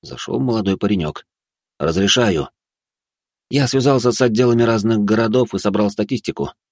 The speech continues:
Вы правы. Примерно неделю назад слово «демономания»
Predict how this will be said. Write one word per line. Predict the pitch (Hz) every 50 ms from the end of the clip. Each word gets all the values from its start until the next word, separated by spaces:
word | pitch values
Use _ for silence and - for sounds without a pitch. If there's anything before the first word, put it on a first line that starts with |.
| _ _ _ _ -
Вы | - 120 -
правы. | - 170 160 117 78 - - _ _ _ _ _ _ _ _ _ _
Примерно | - - 117 139 135 123 127
неделю | 131 127 127 110 135 127 123
назад | 123 127 123 113 139 139 113
слово | - 120 123 120 117 117 110 98 90 - -
«демономания» | 95 113 117 113 117 117 113 127 139 135 120 104 92 85